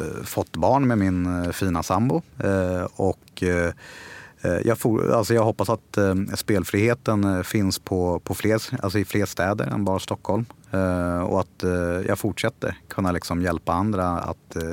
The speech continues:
hitta ett nytt sätt att leva utan spel. Eh, och att, framförallt också att, eh, mina närmsta relationer också har, eh, fortsatt utvecklas på ett bra sätt, liksom.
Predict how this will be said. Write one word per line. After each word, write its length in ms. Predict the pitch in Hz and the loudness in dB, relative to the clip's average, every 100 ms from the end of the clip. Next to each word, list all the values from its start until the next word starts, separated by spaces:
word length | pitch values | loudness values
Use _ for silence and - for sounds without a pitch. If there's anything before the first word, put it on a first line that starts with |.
| 85 | -6
hitta 240 | - - | -6 -6
ett 100 | 87 | -6
nytt 140 | 87 - | -8 -8
sätt 220 | - - | -10 -6
att 60 | 85 | -4
leva 360 | 90 87 104 - - - - - - - - | -2 -2 -2 -4 -16 -16 -14 -14 -16 -8 -2
utan 300 | 90 - 85 | -2 -2 -4
spel. 320 | - - - - - - | -2 -4 -4 -14 -20 -8
Eh, 240 | 92 87 85 87 - - 90 - | -4 -2 -2 -6 -8 -8 -8 -2
och 160 | 117 | 0
att, 180 | 107 - 113 107 | 0 0 0 0
framförallt 540 | - 110 104 113 104 104 | 0 -2 2 2 2 0
också 260 | 98 - | -2 0
att, 260 | 87 - - | 0 0 2
eh, 60 | 90 85 85 82 78 65 | 4 4 2 0 -2 -4
mina 320 | - 101 98 98 | -2 0 2 2
närmsta 500 | 98 92 82 - 104 | 2 0 -2 0 0
relationer 680 | 95 92 113 107 92 82 - - - - - | 2 0 0 0 0 -2 -4 -14 -18 -10 -2
också 360 | 110 - - | 0 0 0
har, 340 | 90 87 85 - - - - - - | 2 2 2 -2 -12 -20 -20 -12 -2
eh, 640 | 85 85 85 82 80 80 | 0 2 0 0 -2 -4
fortsatt 580 | - 113 90 - 104 - | -2 -2 -2 -2 -4 -2
utvecklas 600 | 87 - 85 - 85 82 | -4 -2 -4 -2 -4 -4
på 140 | - | -6
ett 120 | 85 - | -6 0
bra 200 | 135 - | 0 0
sätt, 280 | - - | -6 -10
liksom. 240 | - - | -12 -12